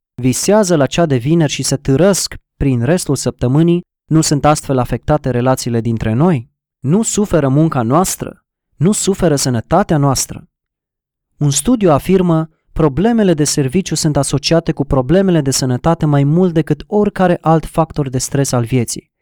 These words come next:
mai mult decât problemele financiare sau de familie. Un astfel de procent ar putea fi calificat drept o epidemie, o epidemie de banalitate. Cineva a reușit să ne fure strălucirea zilelor. Peste societatea noastră s-a așezat o ceață îmbâxită,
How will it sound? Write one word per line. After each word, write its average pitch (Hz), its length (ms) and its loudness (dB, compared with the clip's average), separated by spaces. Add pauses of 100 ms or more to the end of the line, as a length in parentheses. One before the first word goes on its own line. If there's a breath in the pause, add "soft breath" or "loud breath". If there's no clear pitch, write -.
mai - 160 0
mult 190 260 4
decât 185 240 0
problemele 156 540 2
financiare 139 560 0
sau 139 220 -2
de 131 100 -2
familie. 131 600 -4 (580)
Un 139 200 4
astfel 180 380 2
de 131 100 2
procent 170 460 0
ar 156 100 2
putea 147 280 -2
fi 196 140 -4
calificat 151 540 -2
drept 143 220 -2
o 143 80 2
epidemie, 120 760 -2 (160)
o 147 100 0
epidemie 143 720 0
de 143 140 0
banalitate. 127 800 -4 (640)
Cineva 175 460 2
a 240 60 6
reușit 190 340 2
să - 120 -2
ne 156 100 2
fure 175 300 0
strălucirea 139 600 -2
zilelor. 110 640 -6 (540)
Peste 214 300 0
societatea 160 640 -2
noastră 170 360 0
s-a 151 180 -2
așezat 139 600 -2
o 139 140 -2
ceață 196 420 -4
îmbâxită, 165 680 -2